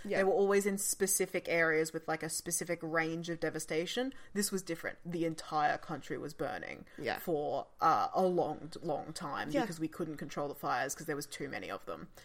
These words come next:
Speaker 1: Yeah.
Speaker 2: And like you said, like, uh, koalas are functionally extinct now. They're not
Speaker 1: Yeah.
Speaker 2: extinct,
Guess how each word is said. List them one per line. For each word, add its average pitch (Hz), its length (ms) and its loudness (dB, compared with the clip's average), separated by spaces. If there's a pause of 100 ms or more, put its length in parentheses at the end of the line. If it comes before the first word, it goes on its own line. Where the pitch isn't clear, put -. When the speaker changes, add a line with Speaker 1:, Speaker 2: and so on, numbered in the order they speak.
(200)
Speaker 1:
Yeah. 202 140 2
Speaker 2:
And 202 80 2
like 196 140 2
you 202 80 -2
said, 180 420 8
like, 156 400 0 (680)
uh, 170 340 4
koalas 220 600 6
are 175 200 4
functionally 196 680 0
extinct 151 560 -4
now. - 320 -6
They're 208 120 2
not 262 180 8
Speaker 1:
Yeah. 202 120 8
Speaker 2:
extinct, 196 520 0